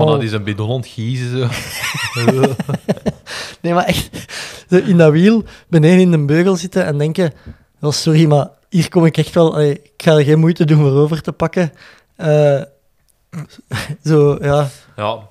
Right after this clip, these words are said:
Speaker 2: Dat wordt wat beschamend, eh.
Speaker 1: Ja, op één bij mij, op mijn covid-lijstje toen, naar de zeerij en terug. Omdat je, je hebt zo, je hebt zo
Speaker 2: Heb je dat op en af gedaan toen?
Speaker 1: Ja.
Speaker 2: Oh, zot.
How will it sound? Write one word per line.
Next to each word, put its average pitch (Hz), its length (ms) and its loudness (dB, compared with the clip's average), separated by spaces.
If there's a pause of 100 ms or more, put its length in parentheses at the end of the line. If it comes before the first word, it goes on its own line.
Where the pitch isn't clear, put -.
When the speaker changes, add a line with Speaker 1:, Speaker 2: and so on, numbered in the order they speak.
Speaker 2:
Dat 151 120 -4
wordt 160 180 -2
wat 170 120 2
beschamend, 147 800 -2
eh. 139 220 -10 (480)
Speaker 1:
Ja, 117 260 -4
op - 220 -6
één 127 260 -4
bij 139 100 -2
mij, 120 160 -2
op 131 120 -4
mijn 131 180 -4
covid-lijstje 127 680 -4
toen, 120 260 -4
naar 120 120 -6
de 101 120 -4
zeerij 110 440 -4
en 104 180 -6
terug. - 380 -14 (360)
Omdat 98 380 -4 (380)
je, 110 400 -12
je 104 80 -8
hebt 101 200 -10
zo, 110 280 -8
je - 60 -14
hebt 104 180 -12
zo 107 220 -4
Speaker 2:
Heb 165 100 0
je 156 100 2
dat 147 160 0
op 185 140 -8
en 196 100 -4
af 202 120 -6
gedaan 151 300 -6
toen? 143 140 -10
Speaker 1:
Ja. 107 300 -4 (480)
Speaker 2:
Oh, 175 100 -12
zot. 135 360 -16